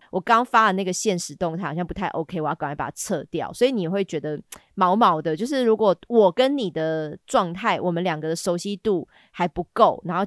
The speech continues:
也没有什么太亲密的，我们就是一个一般网络上的朋友的话，你确实也会觉得，啊，好像被亲门踏户，<laughs> 就是我曝光太多我的资讯了，所以就会觉得要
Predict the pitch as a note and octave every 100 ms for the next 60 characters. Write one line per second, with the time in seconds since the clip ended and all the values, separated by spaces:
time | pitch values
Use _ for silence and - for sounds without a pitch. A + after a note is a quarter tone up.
0 | - F3+ F3+ A3 F3+ D#3 - G#3 - F#3
1 | F#3 F#3+ D#3+ D3 C#3+ E3 D#3+ G#3 G#3+ G3+
2 | F#3 - F#3+ F#3 E3+ F3 F#3 F3+ C#3+ E3+
3 | F3+ F#3 E3 F3 D#3 C#3+ D3 F3 C#3+ -
4 | - - - F#3+ C#4+ B3 F#3 F#3 G3+ D#3+
5 | D#3 F3+ D#3 E3+ D3+ G3+ G#3+ G#3 F3 _
6 | - G#3+ G#3 D#3+ E3 G3+ D#3 F3 E3+ F3
7 | A3+ C4+ A3 E3 A#3+ A3+ A3+ A#3 A3 G#3+
8 | G#3 D3+ D3 - G3 - G#3 D#3 D3+ -
9 | - - - B3+ A#3+ A#3+ A#3 G3+ D#3+ E3
10 | F#3+ F#3